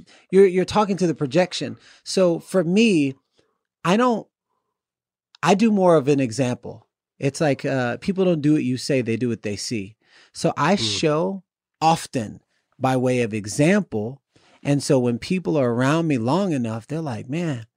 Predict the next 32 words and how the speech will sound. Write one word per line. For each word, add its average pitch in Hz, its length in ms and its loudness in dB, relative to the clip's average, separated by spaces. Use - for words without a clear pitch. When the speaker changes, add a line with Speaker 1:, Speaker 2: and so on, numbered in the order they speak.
Speaker 1:
man, 196 240 4
just 180 160 4
being 202 200 6
around 185 380 6
you," 180 60 2
it's 160 100 -2
kinda 196 160 4
like 190 180 4
what 185 200 2
you 185 60 0
said 180 220 6
earlier. 175 460 6
I 104 120 -2
was 131 100 -6
like, 113 180 -6
"I 107 160 -6
feel 135 420 2
this 139 320 2
thing," 185 440 4
and 107 180 -4
just 135 200 0
being 143 180 2
Speaker 2:
Uh-huh. 139 80 2
Speaker 1:
around, 185 160 4
it's 180 220 2
because 156 500 0
I 151 120 0
live 156 720 6
my 135 200 0
words 139 520 4
by 120 200 -6
example. 107 640 -2